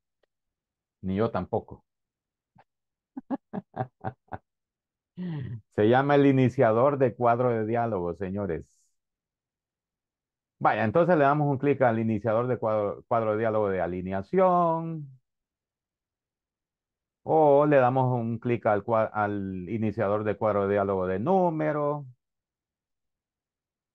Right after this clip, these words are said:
O simplemente presionemos control uno.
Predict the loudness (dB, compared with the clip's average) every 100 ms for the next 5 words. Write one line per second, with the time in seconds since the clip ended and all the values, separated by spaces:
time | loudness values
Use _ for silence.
0 | _ _ _ _ _ _ _ _ _ _
1 | _ _ _ _ _ _ _ _ _ _
2 | _ _ _ _ _ _ -10 -6 -4 -2
3 | 0 -2 -2 -2 -2 -2 -2 -2 -2 -4
4 | -2 -2 0 -2 -2 -6